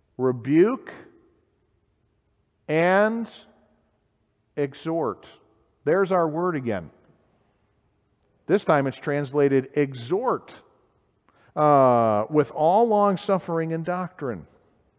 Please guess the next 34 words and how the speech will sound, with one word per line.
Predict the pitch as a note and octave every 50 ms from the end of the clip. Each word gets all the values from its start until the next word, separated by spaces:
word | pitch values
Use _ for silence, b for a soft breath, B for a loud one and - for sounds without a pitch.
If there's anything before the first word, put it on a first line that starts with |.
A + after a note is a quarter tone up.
| _ b b b b b b b b b b
See, | - - A3+ A3
the, | F#3+ F#3+ F#3+ F#3+
the | F3 G3+
word | A3 C4+ E4 E4
of | A#3 F3+
God, | D#3 F#3 F#3 F#3 F3 D#3+
as | D3 C3+ C3
you, | D#3+
you, | D#3 D#3 D#3 D3+ D3+ D#3 D#3+ E3
you | E3+ D#3
know | D3+ D#3 E3 E3+ E3 E3 D#3+
from | - - D#3+ D#3 C#3+ C#3 C3+ C3+
perhaps | A#2+ D3+ D3 C3+ D3 D3+ D3 C#3+ - -
Second | - E3 D3 - D3 C3
Tim-, | - D#3+ D3 D3
or, | C#3+ C3 B2+ - - - _ _ _ C#3 - _ -
excuse | C3 - - D#3 C#3 B2
me, | A#2+ G#2+
Second | - E3 D3+ D3 C#3+ -
Timothy | - D#3 C3+ - C3+ A2+
chapter | - - D#3 C#3+ C#3 C3 - A#2
three, | G2+ - - D#3 E3 D#3+ C#3 A#2+ G#2+ - B B B B B B B _
just | - E3+ F3 -
before | - C#3+ - - D#3+ E3+ F#3 F#3
this | E3+ D3 C3 -
passage, | - C#3 C3 B2 A#2 A2 - B2 A2+ G#2 - B B B B B B
it | - D3 -
says | - D#3+ C#3 C3
this, | D#3+ G3+ G#3+ E3+ -
that | D#3 C#3
all | D3 D3+ D#3
Scripture | C#3+ - - F#3 F#3+ - - - C#3+
is | C3+ B2
given | A#2+ D3+ E3+ F3+ D#3 C#3 B2+ B2+ C#3+